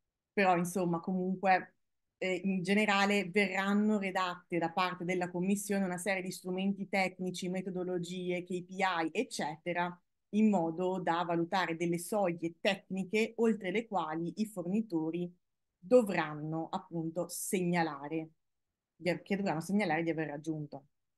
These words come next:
In caso di raggiungimento di queste soglie, quindi sarà il, il fornitore a dover notificare la Commissione o,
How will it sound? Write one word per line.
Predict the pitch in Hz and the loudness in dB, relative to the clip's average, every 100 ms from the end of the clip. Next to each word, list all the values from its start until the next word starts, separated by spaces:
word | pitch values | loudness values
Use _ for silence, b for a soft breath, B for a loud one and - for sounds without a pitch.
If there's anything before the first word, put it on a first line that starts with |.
| _ _ | _ _
In | - 196 | -2 0
caso | 240 233 | 2 2
di | 185 | 2
raggiungimento | 180 170 180 196 202 | -2 0 -2 0 0
di | 175 | -2
queste | 170 175 339 | -6 -4 -4
soglie, | - 147 165 226 | -2 -2 -2 -2
quindi | 202 180 | -2 -6
sarà | 180 180 160 | -4 -2 -2
il, | - 170 | -4 -6
il | 170 156 160 156 151 151 147 | -4 -2 -2 -4 -8 -14 -12
fornitore | - 170 170 220 233 170 156 | -4 -2 0 2 2 2 -2
a | - 170 | -4 -4
dover | 165 160 185 175 | -4 -2 -2 0
notificare | 175 180 180 175 202 170 | -2 -2 -8 -4 -4 -2
la | 160 | -6
Commissione | 160 339 - - - 151 160 _ _ _ _ - | -4 -4 -6 -12 -12 -12 -12 _ _ _ _ 0
o, | 240 277 - | 4 4 0